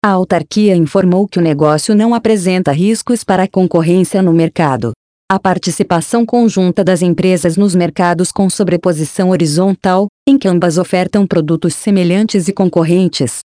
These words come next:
é inferior a vinte por cento, percentual abaixo do patamar presumido como posição dominante, explicou em nota.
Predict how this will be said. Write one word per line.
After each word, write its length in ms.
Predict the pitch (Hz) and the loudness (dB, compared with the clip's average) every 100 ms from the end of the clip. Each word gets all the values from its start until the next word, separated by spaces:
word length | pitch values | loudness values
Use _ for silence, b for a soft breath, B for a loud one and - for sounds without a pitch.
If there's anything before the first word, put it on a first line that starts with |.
| - | -2
é 80 | |
inferior 480 | 165 160 170 160 170 | -2 0 0 2 2
a 60 | 175 | 2
vinte 260 | 185 214 | 0 0
por 140 | - 185 | -2 -6
cento, 500 | - 185 175 185 208 - _ | -4 -2 -2 -2 -4 -6 _
percentual 640 | 214 208 - 262 185 180 175 | -2 0 0 0 2 2 0
abaixo 460 | 151 170 170 - | 0 0 0 0
do 100 | 220 | -2
patamar 560 | 220 180 208 196 175 185 | 0 0 0 0 0 0
presumido 580 | - 170 185 180 196 220 | -2 0 2 2 2 0
como 280 | 233 226 | 2 0
posição 560 | 226 202 175 220 - 175 | 2 0 -2 -4 -2 0
dominante, 640 | 175 185 175 143 147 - 170 _ | 2 2 2 2 0 -2 -4 _
explicou 540 | 160 - 208 - 185 196 | -6 -4 -4 -2 0 2
em 60 | |
nota. 380 | 180 127 113 110 | 2 2 0 -6